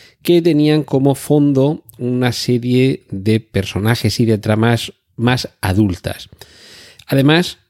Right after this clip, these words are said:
de, de salirse del Comics Code Authority, ya, eh, explicamos, buscad en los archivos de Excelsior, eh, explicamos qué era esto,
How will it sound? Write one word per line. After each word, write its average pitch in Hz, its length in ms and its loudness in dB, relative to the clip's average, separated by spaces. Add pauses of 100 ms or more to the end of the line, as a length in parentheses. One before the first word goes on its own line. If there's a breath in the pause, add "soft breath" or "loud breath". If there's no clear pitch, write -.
(220)
de, 123 1200 -6
de 127 200 0
salirse 139 640 2
del 110 260 0
Comics 139 460 0
Code 127 340 2
Authority, 151 760 -2
ya, 101 300 -2
eh, 101 340 -10
explicamos, 117 840 -2
buscad 113 420 -2
en 101 220 -4
los 101 180 -4
archivos 98 640 0 (440 loud breath)
de 113 160 2
Excelsior, 107 840 -2
eh, 104 180 -6
explicamos 107 580 -2
qué - 120 -4
era 95 240 0
esto, 113 380 -2